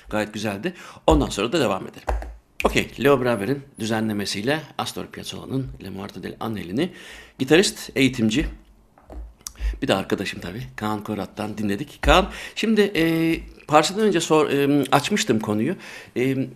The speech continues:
çok önemli midir, değil midir bilmiyorum ama yöneticilik yaptığın için de, e, işin başka, e,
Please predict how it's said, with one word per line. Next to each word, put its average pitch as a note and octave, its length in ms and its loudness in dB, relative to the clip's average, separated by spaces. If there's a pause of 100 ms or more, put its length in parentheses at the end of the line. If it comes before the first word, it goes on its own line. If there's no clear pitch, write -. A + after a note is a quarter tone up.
çok F3+ 220 0
önemli D3+ 500 2
midir, C3+ 520 2
değil D3+ 140 2
midir C#3+ 280 2
bilmiyorum C3+ 340 2
ama B2 140 -2
yöneticilik D#3+ 500 -2
yaptığın C3+ 300 -2
için G#2+ 280 -6
de, C#3+ 180 -6
e, A#2 140 -4
işin - 340 -6
başka, D3+ 380 -6 (400)
e, A2+ 240 -4